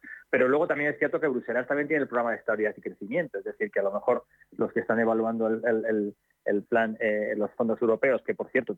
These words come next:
todavía tienen que recibirlo y luego lo tienen que evaluar, ¿no? Podrían dar el visto bueno, pero luego seguramente cuando se, se, se, se analicen la sostenibilidad de las finanzas públicas en el programa de estabilidad y crecimiento, que también tenemos que entregar a Bruselas, seguramente pues allí te dirán, te dirán otra cosa.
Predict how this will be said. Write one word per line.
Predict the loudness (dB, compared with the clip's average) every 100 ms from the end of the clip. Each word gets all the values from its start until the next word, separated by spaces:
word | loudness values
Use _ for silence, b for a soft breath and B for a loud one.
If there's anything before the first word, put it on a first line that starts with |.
| -2
todavía | 0 2 0 0
tienen | -2 -2 2
que | 0
recibirlo | 0 -6 -4 0 2
y |
luego | 2 2
lo |
tienen | -2 -6
que | -4
evaluar, | -6 -2 -4 -4
¿no? | -12 -20 _
Podrían | 2 4 2 2
dar | 0
el | 0
visto | -2 0 0
bueno, | 2 0
pero | 0 0
luego | 0 0 0
seguramente | 0 0 -2 -2 0
cuando | 0 -2
se, | -6 -10 -4
se, | -4 -4 -6
se, | -8 -4
se | -2
analicen | -2 -2 -2 0
la | 0
sostenibilidad | -4 -4 -2 2 2
de | 2
las | 0
finanzas | -4 -4 -4 -2
públicas | -2 0 -2 -2 -2
en | -4
el | -4
programa | -2 0 0
de |
estabilidad | 0 0 0
y |
crecimiento, | -4 -4 -4 -2 -2
que | -2 -6
también | -6 -4
tenemos | -4 -2
que | -6
entregar | -2 0 2
a | 0
Bruselas, | -2 -2 -2 -2
seguramente | -2 -2 -2 -2
pues | -4 -4
allí | -4 -4 -2
te | -2
dirán, | -2 -4 -10 -2
te | 0
dirán | 0
otra | -4 -4
cosa. | -6 -8